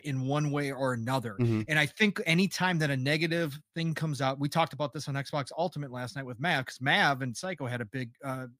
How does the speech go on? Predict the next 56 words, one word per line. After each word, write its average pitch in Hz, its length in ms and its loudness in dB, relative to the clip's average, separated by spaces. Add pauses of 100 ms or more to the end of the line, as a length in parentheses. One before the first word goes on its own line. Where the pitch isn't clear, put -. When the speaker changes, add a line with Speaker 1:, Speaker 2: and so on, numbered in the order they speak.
(160)
Speaker 1:
you 139 60 -14
know, 117 140 -10
they, 139 220 0
they 139 200 0
Speaker 2:
Yeah. 135 160 8
Speaker 1:
did 101 80 4
a - 40 0
special 170 400 2
yesterday. 143 340 4
They 151 100 4
just 135 120 0
hopped 151 180 2
on 147 140 4
and 127 100 -2
talked 147 240 0
about 131 200 -2
it. 135 100 -6 (240)
So, 160 160 -6
but, 165 240 2
but 165 120 6
we 160 100 8
talked 185 240 6
about 165 160 4
it 151 80 4
again 165 260 0
last 160 240 0
night 165 100 -2
on 160 120 0
Xbox 151 280 -6
Ultimate, 147 380 -2 (400)
is 147 140 -2
that 156 240 6 (380)
for 170 80 -2
me, 196 260 6
when 185 120 8
I 160 80 6
see 190 440 -2
people 170 560 -4
in 151 100 -2
the 147 80 -2
community 143 540 0
that 135 320 0
I 135 100 0
know 147 320 4
are 139 120 4
Halo 151 380 -2
fans 135 380 -6
and 127 80 -4
are 120 160 -2
obviously 139 420 2
Xbox 143 360 -2
supporters, 147 580 -4 (100)
Speaker 2:
Mm-hmm. 101 180 -2
Speaker 1:
and 135 80 0
they, 139 280 2
they, 139 280 0